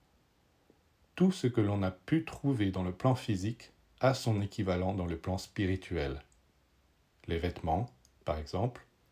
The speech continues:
qui sont une protection contre le froid, contre les chocs, représentent une sorte de talisman.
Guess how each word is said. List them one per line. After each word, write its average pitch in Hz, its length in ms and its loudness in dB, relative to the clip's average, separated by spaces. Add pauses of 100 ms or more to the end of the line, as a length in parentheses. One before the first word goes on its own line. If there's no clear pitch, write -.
(420)
qui - 120 -2
sont 101 180 0
une 95 180 -4
protection 123 600 4
contre 92 300 -6
le 76 100 -4
froid, 95 440 0 (220)
contre - 280 -2
les 87 120 2
chocs, 123 400 2 (280)
représentent 139 640 6
une 113 100 2
sorte - 340 2
de 95 120 0
talisman. 90 540 -2